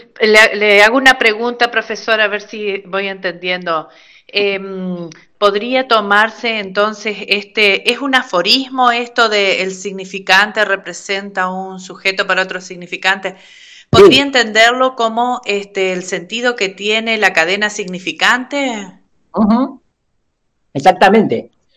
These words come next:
Speaker 2: ¿no? Lacan dice, "Un significante se dirige a otro", ¿no? Digo, no se dirige a otro, a otro sujeto, se dirige a, a, a otro significante, ¿no?
Speaker 1: Y
Speaker 2: Y
Speaker 1: así
Speaker 2: bueno, y
Speaker 1: podemos
Speaker 2: todo
Speaker 1: ir
Speaker 2: esto
Speaker 1: armando la
Speaker 2: representa,
Speaker 1: cadena.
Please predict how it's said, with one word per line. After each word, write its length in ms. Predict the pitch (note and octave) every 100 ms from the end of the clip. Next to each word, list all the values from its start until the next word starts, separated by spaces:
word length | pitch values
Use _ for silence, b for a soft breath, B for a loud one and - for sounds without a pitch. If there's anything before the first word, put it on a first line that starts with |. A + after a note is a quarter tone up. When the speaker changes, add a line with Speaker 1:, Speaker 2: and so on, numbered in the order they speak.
| _ _
Speaker 2:
¿no? 300 | E3 A3+ B3 b b b b b
Lacan 280 | E3 A3+ A3+
dice, 200 | G#3+ G3+
"Un 120 | A#3+
significante 540 | A#3+ A#3+ B3 C4+ C4+
se 120 | A3 G3+
dirige 280 | G#3+ A3 G#3
a 120 | A#3
otro", 540 | G3 C#3+ A2+ G2 _ _ _ _ _ _ _ _ -
¿no? 380 | A#3 F4 - _ _ _ -
Digo, 200 | E3 E3
no 100 | F#3+
se 120 | F3+
dirige 320 | G#3 B3 F#3
a 100 | E3+
otro, 240 | F3+ F3 -
a 120 | E3
otro 180 | F3 E3+
sujeto, 540 | D#3 - A#2 - A2
se 120 | -
dirige 300 | C3+ G#3+ A3
a, 120 | G3
a, 380 | E3+ C#3 - C#3+ E3 -
a 120 | D3+ F3+
otro 200 | A3+ A3+
significante, 840 | F3 D3 D3 D3+ G#3 B2 - - _ _ _ -
¿no? 360 | G3+ - - _ _ _ _ _ _ _ _ _ _ _ _ _ _ -
Speaker 1:
Y 80 |
Speaker 2:
Y 20 | E3
Speaker 1:
así 60 |
Speaker 2:
bueno, 180 | G#3+ G#3
y 40 | G#3+
Speaker 1:
podemos 240 | G#3+ A#3+
Speaker 2:
todo 120 | A#3+
Speaker 1:
ir 80 | B3+
Speaker 2:
esto 40 | G3 C4
Speaker 1:
armando 180 | G#3 G3+
la 80 | G3
Speaker 2:
representa, 320 | F#3 A3 A3+
Speaker 1:
cadena. 400 | A3 E3+ E3